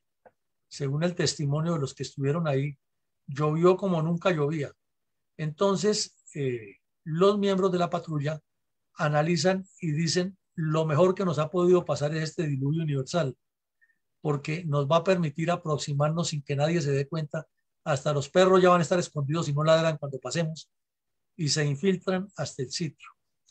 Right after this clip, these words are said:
Llegan a la casa, donde el campesino tenía la información exacta de que estaba Desquite, pero ustedes saben que bandido es bandido.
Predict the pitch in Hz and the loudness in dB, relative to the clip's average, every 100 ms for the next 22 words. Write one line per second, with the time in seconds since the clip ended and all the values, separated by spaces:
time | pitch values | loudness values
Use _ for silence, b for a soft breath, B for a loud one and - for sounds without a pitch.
0 | b b b _ _ 131 151 170 156 139 | b b b _ _ -6 -2 0 0 2
1 | 175 139 - _ _ _ _ _ _ _ | 2 2 -2 _ _ _ _ _ _ _
2 | _ _ _ _ _ _ 135 135 127 120 | _ _ _ _ _ _ -8 -6 -4 -4
3 | - b b b _ _ 147 123 143 139 | -8 b b b _ _ -8 -2 -2 0
4 | 135 151 170 139 139 156 147 131 143 143 | -2 -2 -4 -2 0 0 -2 -4 -4 -2
5 | 151 147 156 139 123 - 139 147 127 - | -2 -2 -2 -4 -6 -4 0 0 0 -6
6 | - 135 - _ _ _ _ 143 131 - | -14 -14 -16 _ _ _ _ -6 -4 -4
7 | 156 147 160 165 - 143 127 131 165 165 | -2 2 2 0 -2 -2 0 -2 0 0
8 | 160 - - 139 147 160 208 147 | -2 -8 -10 -4 -2 0 0 -2